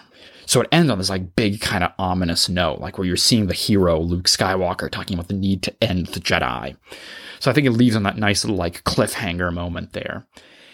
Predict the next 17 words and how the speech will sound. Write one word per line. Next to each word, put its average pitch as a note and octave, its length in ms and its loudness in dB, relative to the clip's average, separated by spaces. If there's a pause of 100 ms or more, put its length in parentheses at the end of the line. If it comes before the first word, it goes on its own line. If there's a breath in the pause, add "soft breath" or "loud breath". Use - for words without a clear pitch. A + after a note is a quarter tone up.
(240 loud breath)
And C#3+ 80 4
I E3 60 6
gotta G#3+ 200 2
say, F#3 180 0
like, C3 180 0 (160)
this D#3+ 400 2
trailer C3 600 2
very C3 460 4
much C#3+ 300 0
looks A2 480 0
and G#2 180 -4
feels G2+ 600 -4
like F#2+ 120 -6
a F#2 40 -6
Rian F2 580 -4
Johnson E2 460 -6
trailer, - 480 -10